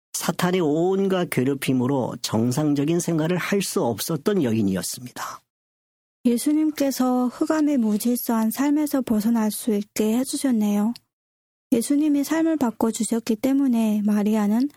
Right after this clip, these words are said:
Speaker 2: 평생 예수님을 따르게 되었던 거고-, 거고요.
Speaker 1: 그렇습니다. 예수님의 전도 여행에 동행하고 주님과 제자들의 식사를 준비하는 일을 했습니다.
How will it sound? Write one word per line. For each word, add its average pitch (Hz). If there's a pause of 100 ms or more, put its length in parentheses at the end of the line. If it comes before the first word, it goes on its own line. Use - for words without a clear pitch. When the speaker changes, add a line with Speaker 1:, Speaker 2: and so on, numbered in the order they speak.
(220)
Speaker 2:
평생 302
예수님을 226
따르게 277
되었던 214
거고-, 202 (160)
거고요. 208 (640)
Speaker 1:
그렇습니다. 113
예수님의 175
전도 147
여행에 127 (220)
동행하고 120 (680)
주님과 180
제자들의 143
식사를 170
준비하는 139
일을 147
했습니다. -